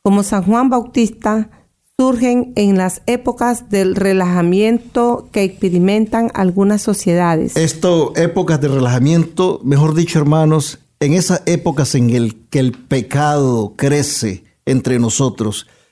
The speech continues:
Speaker 2: cuando no estamos más alejados de Dios. Dicen que él se esforzó para apartar a los hombres del error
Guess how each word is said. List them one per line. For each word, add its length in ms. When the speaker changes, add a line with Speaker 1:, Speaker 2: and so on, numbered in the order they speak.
Speaker 2:
cuando 320
no 180
estamos 460
más 240
alejados 480
de 120
Dios. 520
Dicen 280
que 120
él 80
se 120
esforzó 440
para 180
apartar 380
a 40
los 220
hombres 260
del 160
error 460